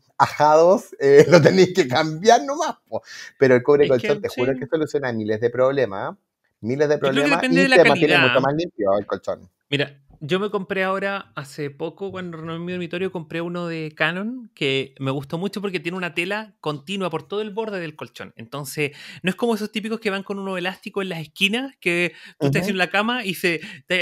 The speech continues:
Speaker 2: metiendo un lado y se te suelta en el otro. <laughs> En cambio, este como queda
Speaker 1: <laughs> Sí.
Speaker 2: enganchado por todos lados, como que no se sale. Así que ha sido la, la opción fabulosa. Y lo otro que me gustó también es que a-,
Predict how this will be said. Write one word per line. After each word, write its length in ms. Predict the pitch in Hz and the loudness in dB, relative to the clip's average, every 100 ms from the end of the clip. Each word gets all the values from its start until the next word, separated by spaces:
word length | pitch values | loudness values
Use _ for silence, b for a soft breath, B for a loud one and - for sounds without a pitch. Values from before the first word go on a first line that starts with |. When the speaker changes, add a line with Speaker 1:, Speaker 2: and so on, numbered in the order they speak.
| 175 | -2
Speaker 2:
metiendo 300 | 175 185 180 | -2 -2 -2
un 100 | 175 | 0
lado 260 | 233 277 240 | 2 2 -2
y 60 | 160 | -6
se 80 | 160 | -4
te 80 | |
suelta 200 | 165 160 | -2 0
en 60 | 180 | 4
el 120 | 175 | 4
otro. 280 | 139 113 110 | 4 0 -10
<laughs> 720 | 151 - 156 - 285 277 143 | -12 -12 -14 -14 -8 -4 0
En 40 | 156 | 4
cambio, 220 | 196 202 | 4 4
este 140 | 214 | 2
como 220 | 233 180 160 | 2 0 0
queda 180 | 190 | -2
Speaker 1:
<laughs> 40 | 196 | -2
Sí. 60 | 165 | -4
Speaker 2:
enganchado 340 | 160 175 202 | -6 -2 -2
por 200 | 180 - | -2 -4
todos 220 | 190 208 | -2 -2
lados, 300 | 208 220 240 233 | -2 -2 -4 -8
como 200 | 185 165 | -10 -8
que 100 | 160 | -10
no 100 | 185 | -10
se 120 | 202 | -12
sale. 520 | - 160 - 196 135 b b b | -12 -14 -10 -10 -10 b b b
Así 200 | 135 170 | -2 2
que 80 | 165 | 2
ha 60 | |
sido 300 | 165 180 170 | 0 -2 2
la, 160 | 147 117 | 2 2
la 260 | 113 104 98 | 0 -2 -4
opción 420 | 98 - 151 135 | -12 -12 -10 -10
fabulosa. 720 | - 98 110 185 - 214 214 _ B B - | -10 -10 -8 -10 -8 -10 -10 _ B B -2
Y 120 | 247 | 2
lo 120 | 226 | 2
otro 260 | 208 220 214 | 0 -4 -8
que 120 | 208 | -6
me 80 | 202 | -6
gustó 200 | 185 196 | -8 -10
también 320 | 202 226 262 | -8 -8 -8
es 80 | - | -12
que 160 | - | -12
a-, 60 | - | -10